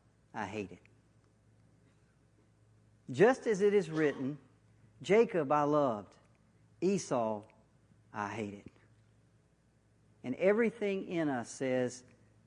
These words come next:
"That's not fair. That's not right." He quotes Malachi one. Now, by the way, we're running out of time, so we're not gonna get,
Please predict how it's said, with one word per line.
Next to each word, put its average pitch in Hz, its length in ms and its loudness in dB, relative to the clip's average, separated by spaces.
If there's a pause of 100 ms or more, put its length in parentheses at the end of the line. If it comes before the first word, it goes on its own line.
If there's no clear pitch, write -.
(120)
"That's 135 540 0
not 110 400 -2 (220)
fair. 95 440 -10 (1080)
That's 131 200 -8
not 101 220 -12
right." 156 340 -6 (1500)
He 139 100 -4
quotes 190 340 4
Malachi 156 500 6
one. 143 460 2 (600)
Now, 165 320 6
by 180 160 10
the 165 80 6
way, 147 320 6 (100)
we're 175 140 2
running 165 240 6
out 160 140 6
of 151 60 -2
time, 131 400 0 (140)
so - 160 -4
we're 143 80 0
not 151 180 0
gonna 170 140 0
get, 120 180 -6